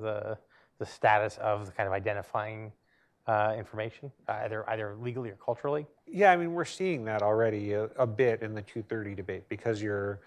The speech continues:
Speaker 2: seeing people finally realize that changing Section two thirty is not going to fix the internet. And I think w-, the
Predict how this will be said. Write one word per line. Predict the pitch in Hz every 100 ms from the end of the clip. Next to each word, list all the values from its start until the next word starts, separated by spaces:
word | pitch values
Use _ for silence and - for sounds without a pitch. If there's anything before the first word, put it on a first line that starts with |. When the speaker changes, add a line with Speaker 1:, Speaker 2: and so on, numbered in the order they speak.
| - - - _ -
Speaker 2:
seeing | - 147 123 117 110 110 107 101
people | - 120 107
finally | - 117 110 110
realize | 104 104 101 98 101 104
that | 110 101 98 -
changing | - 120 104 104
Section | 95 117 - 110
two | 95 104
thirty | 104 101 101
is | 98 107
not | 101 104
going | 98 101 98
to | 95 -
fix | - - -
the | 110
internet. | 101 90 92 110 -
And | 117 107
I | 98
think | 107 90 - 123 110
w-, | 123 - 156 _ _ 185 147
the | 131 117 107 107